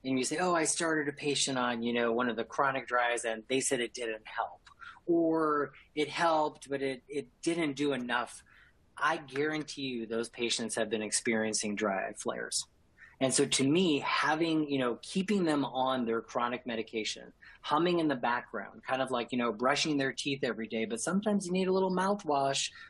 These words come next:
because, you know what, you, you kind of kicked it up with the curry or you went a little hard on the garlic. To me, the Eysuvis provides those chronic patients with an opportunity to kind of keep that chronicity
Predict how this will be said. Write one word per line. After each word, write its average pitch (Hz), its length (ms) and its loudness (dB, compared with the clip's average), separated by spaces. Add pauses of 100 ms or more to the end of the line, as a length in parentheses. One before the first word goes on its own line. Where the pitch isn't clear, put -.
because, 131 320 -2
you 135 80 0
know 139 140 2
what, 143 300 0
you, 123 280 0 (220)
you 120 120 -4
kind 139 180 0
of 127 80 -4
kicked - 280 -4
it 147 100 0
up 143 160 0
with 139 100 -10
the 139 60 -2
curry 151 600 2
or 123 100 0
you 117 160 -2
went 127 160 -2
a 127 80 -2
little 131 280 0
hard 135 360 2
on 127 140 -2
the 127 80 -6
garlic. 135 520 -4 (460)
To 151 120 -2
me, 156 480 0 (280)
the 127 100 -6
Eysuvis 131 840 -2
provides 131 520 -2
those 127 240 -4
chronic 196 480 -2
patients 120 520 -8
with 117 140 -12
an 123 80 -4
opportunity 127 800 -2 (300)
to 151 100 0
kind 151 240 2
of 135 140 0 (240)
keep - 280 -2
that 143 200 0 (100)
chronicity 170 960 0